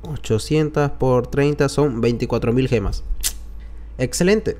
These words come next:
Veinticuatro mil gemas por cinco dólares. O sea, no, no, no nos van a dar al instante, no, sino en un plazo de treinta días. Pero no hay otro, no hay un paquete que nos dé tantas gemas <clears throat> por tan solo cinco dólares. Y luego más este paquete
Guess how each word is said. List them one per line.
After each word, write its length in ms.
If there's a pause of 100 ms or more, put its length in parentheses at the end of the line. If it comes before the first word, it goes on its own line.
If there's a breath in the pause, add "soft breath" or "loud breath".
(800)
Veinticuatro 400
mil 140
gemas 260
por 200
cinco 520
dólares. 480
O 80
sea, 140
no, 200
no, 180
no 140
nos 160
van 120
a 20
dar 120
al 140
instante, 420
no, 140
sino 220
en 100
un 120
plazo 280
de 80
treinta 380
días. 340 (420 loud breath)
Pero 380
no 180
hay 140
otro, 280
no 120
hay 160
un 100
paquete 360
que 100
nos 160
dé 100
tantas 380
gemas 420 (160)
<clears throat> 140
por 180
tan 200
solo 240
cinco 320
dólares. 460 (340 loud breath)
Y 80
luego 320
más 160
este 240
paquete 560